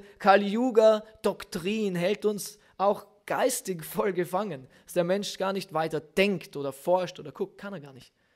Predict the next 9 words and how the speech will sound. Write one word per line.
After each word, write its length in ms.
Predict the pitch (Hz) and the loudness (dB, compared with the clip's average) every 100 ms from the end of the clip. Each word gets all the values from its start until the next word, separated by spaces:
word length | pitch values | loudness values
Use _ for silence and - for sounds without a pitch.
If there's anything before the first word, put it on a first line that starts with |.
| _ _ _ | _ _ _
Ja, 160 | 151 160 | -14 -12
es, 140 | 160 | -10
er 160 | 165 151 | -6 -4
ist 120 | 151 | -6
physisch 580 | - 202 233 220 240 - _ | -6 -4 -2 -4 -10 -12 _
und 200 | - 202 | -4 -2
auch 120 | 185 147 | -2 -4
mental, 680 | 147 143 143 131 135 135 139 - _ _ _ _ _ _ | -10 -10 -10 -8 -8 -10 -14 -20 _ _ _ _ _ _
ähm, 380 | 131 123 120 | -16 -16 -18